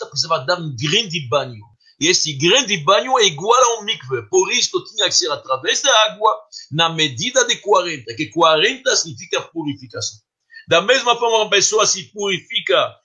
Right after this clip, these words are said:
ele vai mergulhando isso no mikveh, ele sai por uma outra pessoa reenergetizada, uma nova criatura.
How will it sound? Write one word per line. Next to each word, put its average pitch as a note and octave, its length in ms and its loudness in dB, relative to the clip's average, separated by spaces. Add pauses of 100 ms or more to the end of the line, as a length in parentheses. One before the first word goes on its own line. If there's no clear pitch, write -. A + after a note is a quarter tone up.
(100)
ele E3 200 -2
vai F#3+ 280 2
mergulhando G#3+ 760 0
isso F3+ 220 0
no F#3+ 120 -6
mikveh, E3 360 -4
ele D3+ 160 -4
sai F3 440 2 (140)
por G#3 200 -6
uma E3 140 2
outra F#3+ 360 0
pessoa F#3 600 4 (200)
reenergetizada, F#3+ 1160 2
uma D#3+ 180 0
nova F#3+ 400 2
criatura. D#3+ 600 -8